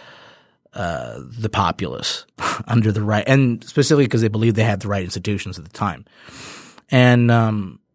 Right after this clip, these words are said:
like I said, the constrained, uh, vision, that would be an America, uh, any Western democracy. And obviously Western democracies have their flaws and have their issues, and there needs to be things that will, you know, put us back on the right path. But,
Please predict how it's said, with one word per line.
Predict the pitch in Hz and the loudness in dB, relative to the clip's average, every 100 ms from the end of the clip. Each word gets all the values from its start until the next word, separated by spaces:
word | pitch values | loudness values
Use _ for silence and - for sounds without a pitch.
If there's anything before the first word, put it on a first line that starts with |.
| _ - | _ -10
like | 110 117 120 | -4 -2 2
I | 117 | 2
said, | 110 123 123 | 4 4 4
the | 117 | 0
constrained, | 117 104 - 113 113 110 110 - _ - | 0 0 2 2 4 2 -4 -12 _ -6
uh, | 104 101 95 | -4 -4 -4
vision, | 104 117 120 120 117 | -2 2 2 0 -6
that | - 110 | -4 -2
would | 107 | -2
be | 110 104 104 - | -4 -4 -4 -4
an | 113 | -4
America, | 110 107 110 110 117 107 139 | -2 0 0 0 -2 -2 -6
uh, | 110 - | -8 0
any | 120 | 2
Western | 110 113 - 113 | 4 2 2 0
democracy. | 104 104 104 101 107 - 104 104 - - - - - - | 2 4 4 4 2 2 0 -2 -8 -20 -20 -20 -14 -4
And | 127 123 120 | 0 0 2
obviously | 135 156 135 - | 4 4 4 2
Western | 104 110 - 107 | 2 4 4 2
democracies | 107 107 101 110 107 98 | 2 2 0 -2 -2 0
have | 104 104 | 0 2
their | 104 101 | 0 0
flaws | 113 101 101 | 2 2 2
and | 98 | 0
have | 98 98 | 0 0
their | 101 | 2
issues, | 104 - 98 | 2 0 -2
and | 95 | 0
there | 95 | 0
needs | 95 110 117 - | 2 4 4 2
to | 107 | -2
be | 98 95 95 98 - - - - - | 0 0 -2 -6 -14 -20 -20 -20 -4
things | - 101 101 | 0 0 0
that | 107 98 | -2 -4
will, | 95 98 90 85 53 | -4 -4 -4 -8 -10
you | - 104 | -6 -6
know, | 92 76 67 - _ _ - | -6 -10 -14 -20 _ _ -2
put | 113 | 2
us | 107 - - _ | 2 -2 -8 _
back | 104 110 107 | -2 0 0
on | 101 | -4
the | 95 | -4
right | 98 - | -6 0
path. | 120 104 - | 2 2 -2
But, | - 98 | -4 -4